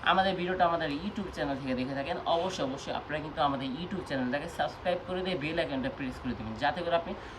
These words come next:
সবার আগে এত সুন্দর সুন্দর কালেকশনগুলো, এত প্রিমিয়াম কোয়ালিটি কালেকশনগুলো সবার আগে আপনি নিতে পারেন। দেখেন তো ডিজাইনটা দেখেন, কালারটা দেখেন, ভাই ডিজাইন তো পরের কথা, আগে কালারটা দেখেন, কালারটা এতটা সুন্দর এসেছে এবার যা বলার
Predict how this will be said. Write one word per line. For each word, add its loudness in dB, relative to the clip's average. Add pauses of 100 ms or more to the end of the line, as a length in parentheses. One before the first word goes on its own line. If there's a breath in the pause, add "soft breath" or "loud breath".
(280 loud breath)
সবার 10
আগে 0 (120)
এত -4 (140)
সুন্দর 2
সুন্দর -2
কালেকশনগুলো, 2 (260)
এত -8 (180)
প্রিমিয়াম 2
কোয়ালিটি 2
কালেকশনগুলো 0 (120)
সবার 8
আগে 6 (100)
আপনি -6 (100)
নিতে -2
পারেন। -2
দেখেন -4
তো -4 (140)
ডিজাইনটা 2
দেখেন, -2 (120)
কালারটা 8
দেখেন, 0 (360 loud breath)
ভাই 2 (120)
ডিজাইন 6
তো 2
পরের 6
কথা, 2
আগে -2 (100)
কালারটা 6
দেখেন, -2 (140)
কালারটা 4 (200)
এতটা -4
সুন্দর 0
এসেছে -4
এবার 0 (420 loud breath)
যা 8 (160)
বলার 6